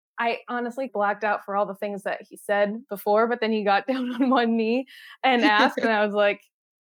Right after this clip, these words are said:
Speaker 1: just couldn't believe that it was all happening. So
Speaker 2: Yeah.
Speaker 1: before, leading up to it, he was kinda trying to throw me off and say it wasn't gonna happen for a little while, but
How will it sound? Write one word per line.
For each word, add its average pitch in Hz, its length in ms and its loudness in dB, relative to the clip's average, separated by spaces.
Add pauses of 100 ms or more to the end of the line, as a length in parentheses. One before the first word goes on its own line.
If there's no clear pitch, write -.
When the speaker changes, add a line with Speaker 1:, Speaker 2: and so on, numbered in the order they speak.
(1200)
Speaker 1:
just - 400 -6 (120)
couldn't 220 260 -6
believe 185 300 -6
that 165 120 -8
it 165 60 -6
was 113 140 -10
all - 160 -6
happening. 196 640 -8 (140)
So 247 480 0 (260)
Speaker 2:
Yeah. 202 480 0 (320)
Speaker 1:
before, 269 340 0
leading 302 320 2
up 254 160 -2
to 269 120 -2
it, 233 120 0
he 240 80 -4
was 220 120 -2
kinda 233 240 -4
trying 226 220 -6
to 208 80 -4
throw 214 180 -2
me 202 140 -6
off 208 300 -2 (500)
and 208 240 -6
say 208 220 -2
it 190 80 -4
wasn't 196 280 -4
gonna 202 120 -4
happen 202 340 -4
for 220 80 -4
a 220 80 0
little 226 180 0
while, 233 380 4
but 190 360 0